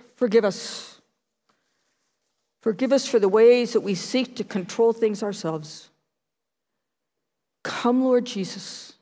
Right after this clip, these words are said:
Enter into our hearts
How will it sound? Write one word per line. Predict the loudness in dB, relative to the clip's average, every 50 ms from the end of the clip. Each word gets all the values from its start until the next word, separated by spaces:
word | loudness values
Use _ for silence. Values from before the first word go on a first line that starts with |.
| _ _ _ _ _ _ _ _ _ _ _ _ _ _ _ _ _ _ _ _ _ _ _ _ _ _ _ _ _ _ _ _ _ _ 2
Enter | 4 4 6 6 6
into | 4 4 4 2 2
our | 2 2 2 2
hearts | 0 -2 -2 0 0 0 -2 -8